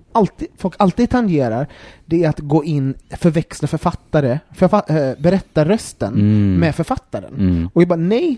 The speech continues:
Speaker 1: det är inte,
Speaker 2: Mm.
Speaker 1: det är inte samma person. Vi
Speaker 2: Mm.
Speaker 1: måste komma ihåg det. Författaren tar,
Speaker 2: Mm.
Speaker 1: ikläder sig den här klädnaden
Speaker 2: Mm.
Speaker 1: och, och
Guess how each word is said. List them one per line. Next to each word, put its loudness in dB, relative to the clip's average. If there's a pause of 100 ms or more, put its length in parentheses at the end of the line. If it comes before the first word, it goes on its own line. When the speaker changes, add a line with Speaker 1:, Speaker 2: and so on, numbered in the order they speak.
(100)
Speaker 1:
det 4
är 8
inte, 4
Speaker 2:
Mm. 0
Speaker 1:
det 4
är 6
inte 0
samma 0
person. 2
Vi -2
Speaker 2:
Mm. 6
Speaker 1:
måste 2
komma 0
ihåg 2
det. -10
Författaren -4 (260)
tar, 2
Speaker 2:
Mm. 0
Speaker 1:
ikläder 0
sig -4 (260)
den 0
här 2
klädnaden 0
Speaker 2:
Mm. 0
Speaker 1:
och, 0
och -8